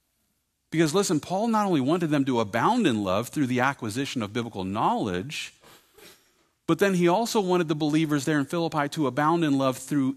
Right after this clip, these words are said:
in-depth of insight, which comes from biblical knowledge, coupled together with wisdom that comes from the Holy Spirit that enables us to become discerning disciples who know the difference between right and wrong.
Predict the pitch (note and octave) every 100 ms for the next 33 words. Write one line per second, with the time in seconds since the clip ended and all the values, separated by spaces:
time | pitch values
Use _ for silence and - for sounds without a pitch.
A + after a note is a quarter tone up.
0 | - D3+ E3 F3+ D#3+ C3 C#3+ D3 - -
1 | - B2+ G#2 _ C#3+ D#3+ F3+ - - G2
2 | A2 - C#3 - - - D#3 D#3+ D#3 -
3 | A#2+ B2+ G#2 C3 D#3 F#3 F#3 F#3 F#3 G#3
4 | F3+ A2 C#3+ F#3 - - - - _ _
5 | _ _ - F3 - E3+ E3 D#3 E3 D#3
6 | C#3 C#3 C3+ A#2 E3+ G#3+ F3 D#3 D#3 -
7 | D#3 D#3 - D3+ D3+ C3+ D#3 C#3 B2 -
8 | - F#3+ F3 C#3+ B2+ C3 C#3+ A#3+ A3+ A#2+
9 | A#2+ C#3+ - - - - - - - F3
10 | F3 F3+ D3+ D3 - F#3+ G3 D3+ C#3+ -
11 | F#3+ A3+ A3 D#3 - E3+ D#3+ F3+ F#3 D#3+
12 | G#3 G3 - D#3+ - F3+ C#3+ C#3+ E3+ D#3+
13 | E3 D3+ D3 E3 G#3 F3+ A2+